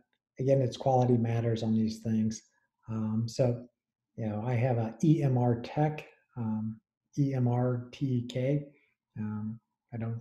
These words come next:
get paid to recommend them. I just know that they make a quality device. Um, it depends on how big of a panel you want.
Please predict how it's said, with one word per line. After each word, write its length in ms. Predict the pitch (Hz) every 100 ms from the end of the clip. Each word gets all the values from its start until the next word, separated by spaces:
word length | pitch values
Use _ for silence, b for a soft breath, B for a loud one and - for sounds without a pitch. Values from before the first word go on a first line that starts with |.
| -
get 160 | 127
paid 220 | 139 127
to 200 | 120 113 117
recommend 380 | 139 131 120 131
them. 120 | 135
I 60 | 123
just 220 | 113 -
know 160 | 117
that 160 | 117 113
they 60 | 113
make 160 | 113
a 60 | 113
quality 400 | 110 120 120 117
device. 480 | 117 113 120 127 - b b b b -
Um, 460 | 113 220 214 214 220 _ _ _ -
it 100 | 120
depends 260 | 113 135 127
on 120 | 120
how 160 | 120
big 300 | 123 117 123
of 100 | 123
a 120 | 127 123
panel 400 | - 131 131 131
you 160 | 120
want. 340 | 110 127 170